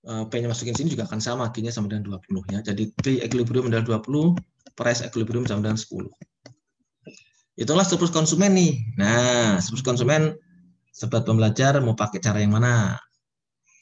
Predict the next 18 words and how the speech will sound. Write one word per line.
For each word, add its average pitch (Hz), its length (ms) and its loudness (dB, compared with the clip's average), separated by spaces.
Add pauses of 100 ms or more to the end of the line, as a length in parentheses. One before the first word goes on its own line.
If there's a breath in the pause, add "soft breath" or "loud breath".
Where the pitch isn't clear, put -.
(140)
Kayaknya 101 320 -6
sih - 160 -8
pakai 104 240 -8
cara 98 160 -8
yang 107 240 -8
pertama 104 400 -6
gampang 92 400 -10
ya. 92 240 -12
Tergantung, 104 400 -10
tergantung 127 400 -4
nih. 139 160 -2 (400 loud breath)
Kebetulan 113 480 -8
kan 160 160 -4
ada 117 240 -6
fungsi 120 560 -6 (480)
terhadap 101 400 -8
P 113 240 -2
ya. 139 80 -8